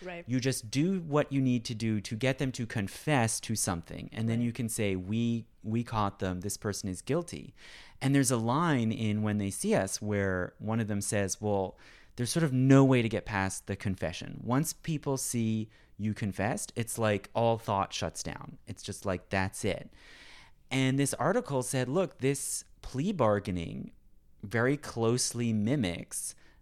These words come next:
Speaker 2: late medieval and early modern torture.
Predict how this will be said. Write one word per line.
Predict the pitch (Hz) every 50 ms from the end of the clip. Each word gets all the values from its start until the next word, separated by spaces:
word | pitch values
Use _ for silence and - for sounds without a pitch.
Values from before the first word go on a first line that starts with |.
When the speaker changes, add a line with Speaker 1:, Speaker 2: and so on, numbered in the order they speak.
| - - - - - - _ - - -
Speaker 2:
late | - 104 101 107 107 107 120 - -
medieval | 113 117 113 107 98 92 82 98 92 92 101 113 127 - - - - -
and | - 110 107 95
early | 101 101 95 98 110
modern | 113 98 85 85 87 95 104 120 127
torture. | - 175 202 262 - - - - - -